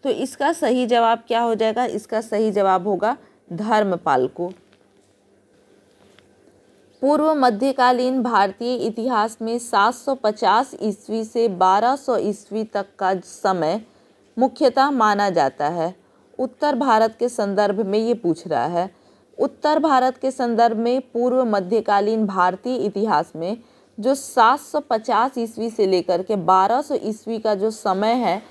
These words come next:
यह मुख्यतः कौन सा काल माना जाता है? तो राजपूत काल माना जाता है। भारत पर तुर्क आक्रमण का काल माना जाता है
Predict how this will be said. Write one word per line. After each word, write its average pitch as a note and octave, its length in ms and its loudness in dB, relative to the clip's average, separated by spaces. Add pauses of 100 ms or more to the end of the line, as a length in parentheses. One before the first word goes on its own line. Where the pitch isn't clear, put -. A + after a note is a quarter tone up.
(300)
यह C4+ 140 2
मुख्यतः A#3+ 580 0
कौन A#3 300 0
सा B3 180 0
काल A#3+ 260 0
माना A#3 300 0
जाता A3+ 340 2
है? B3 220 0 (520)
तो A#3+ 80 4
राजपूत G#3 500 2
काल A#3+ 240 0
माना A#3 300 -2
जाता A#3 320 0
है। B3+ 260 0 (400)
भारत A3 560 2
पर B3 160 2
तुर्क A#3+ 340 -2
आक्रमण G#3+ 540 0
का A#3 160 -2
काल A3+ 260 0
माना A3+ 280 0
जाता A3 300 -2
है A#3+ 240 -2